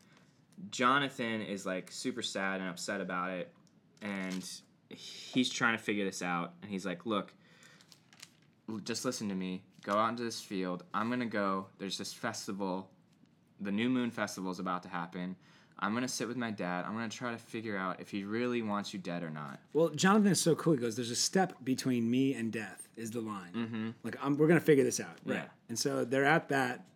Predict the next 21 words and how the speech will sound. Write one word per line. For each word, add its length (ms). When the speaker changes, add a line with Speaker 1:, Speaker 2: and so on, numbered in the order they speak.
Speaker 1:
Step. 480
And, 260
and 140
so 280
Speaker 2:
Well, 60
Speaker 1:
they 160
Speaker 2:
they're 120
Speaker 1:
ha- 80
Speaker 2:
at 100
the 120
festival. 600
Speaker 1:
they're 140
at 100
the 80
festival. 560
David's 720
seat 480
at 200
the 120
king's 300
table 440